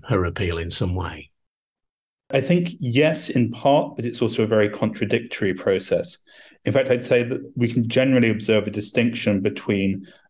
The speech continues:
Speaker 2: Meloni's insistence that she won't disturb Italy's international position. For instance, making a, a very strong emphasis on the fact that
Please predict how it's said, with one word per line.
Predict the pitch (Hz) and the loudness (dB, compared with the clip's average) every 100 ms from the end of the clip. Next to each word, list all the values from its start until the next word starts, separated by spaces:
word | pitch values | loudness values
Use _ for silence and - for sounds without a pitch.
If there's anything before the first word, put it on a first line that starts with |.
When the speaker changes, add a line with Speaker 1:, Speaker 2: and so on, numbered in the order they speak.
| _ | _
Speaker 2:
Meloni's | 117 117 127 123 123 113 117 - - - | 2 4 4 4 4 2 -4 -10 -18 -6
insistence | 107 - - 151 - 107 110 - | -4 -2 -2 -2 0 -2 -2 -2
that | - | -2
she | - 107 98 | 0 -2 2
won't | 117 113 117 | 2 2 0
disturb | - - - 104 98 95 - _ | -2 -2 0 2 4 2 -6 _
Italy's | 113 - - 101 92 90 - | -4 -2 -4 -2 -4 -4 -2
international | 120 - 104 104 101 - 107 90 90 | -2 0 0 0 0 -2 -2 -2 -4
position. | - 98 - - - _ _ _ _ _ _ - | -6 -4 -4 -6 -12 _ _ _ _ _ _ -6
For | - | -2
instance, | 95 - - 98 - - | -2 -2 -6 -6 -10 0
making | 127 104 - 104 - 101 | 2 2 0 -2 -2 -4
a, | |
a | 104 - - | -6 -10 -2
very | - 123 113 | 2 4 2
strong | 117 117 104 104 - | 0 0 2 0 0
emphasis | 117 123 110 117 101 - | 0 0 -2 0 0 0
on | 104 | 0
the | 101 | 2
fact | 104 98 - | 0 -2 -4
that | - | -4